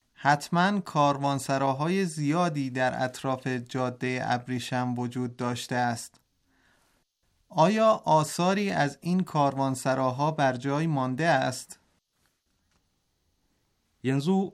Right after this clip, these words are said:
Speaker 2: na fahimci cewa wurin yada zango menene ma'anarsa. Tabbas kenan akwai wuraren yada zango da yawa a gefen hanyar Abrisham. Shin ya zuwa yanzu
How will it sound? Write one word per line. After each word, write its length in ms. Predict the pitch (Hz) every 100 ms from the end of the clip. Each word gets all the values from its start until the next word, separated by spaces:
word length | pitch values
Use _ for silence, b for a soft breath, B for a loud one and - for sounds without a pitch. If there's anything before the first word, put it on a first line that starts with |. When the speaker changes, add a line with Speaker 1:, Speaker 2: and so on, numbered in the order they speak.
| _ 151
Speaker 2:
na 200 | 180 202
fahimci 640 | 190 104 95 - 131 127 123
cewa 340 | 147 95 87 82 _ _ _ _ _ _ _ _ _ _ -
wurin 360 | 120 139 139 139
yada 200 | 143 107
zango 300 | 123 135 127 127 123 101
menene 400 | 104 107 120 104
ma'anarsa. 560 | 82 64 92 92 - 80 _ _ _ _ _ _ _ _ _ _ _ _ _ _ _
Tabbas 300 | 117 120 127 -
kenan 300 | 92 123 127 127 -
akwai 220 | 90 120 117
wuraren 380 | 123 95 113 117 117
yada 240 | 117 113 92
zango 340 | 110 107 98
da 100 | 90
yawa 300 | 120 123 117 113 - _ _ _
a 60 | 90 101
gefen 340 | 107 117 92 85 80 _ _ _ _ -
hanyar 340 | 120 117 110 107 - _ _ _
Abrisham. 560 | 98 80 87 80 113 87 78 _ _ _ _ _ _ _ _ _ _ _ _
Shin 220 | - 139 123
ya 60 |
zuwa 220 | 113 160
yanzu 460 | 143 110 139 151